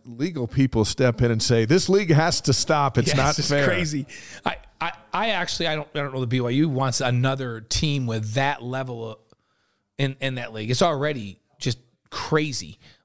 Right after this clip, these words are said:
Speaker 2: to think about what league play is gonna be like.
Speaker 1: Yeah.
Speaker 2: But, but I think that would be another feather in the cap for,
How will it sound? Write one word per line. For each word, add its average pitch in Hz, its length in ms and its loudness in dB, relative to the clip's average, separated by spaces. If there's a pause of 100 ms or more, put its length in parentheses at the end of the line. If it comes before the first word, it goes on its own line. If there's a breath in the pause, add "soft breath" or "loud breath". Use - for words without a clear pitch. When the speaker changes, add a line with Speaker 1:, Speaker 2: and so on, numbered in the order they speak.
(160)
Speaker 2:
to 123 180 -2
think 139 140 2
about 131 180 2
what 123 120 -8
league 120 180 -2
play 131 140 0
is 120 80 -6
gonna 117 160 -10
be 113 120 -10
like. 113 280 -6 (100)
Speaker 1:
Yeah. 82 240 0 (160)
Speaker 2:
But, - 300 -6
but 110 120 2
I 117 140 2
think 110 340 -10
that 120 140 -2
would 110 100 -4
be 113 140 0
another 120 300 -2
feather 127 320 -6
in 117 60 -10
the 110 60 -14
cap 131 360 -4
for, 113 240 -6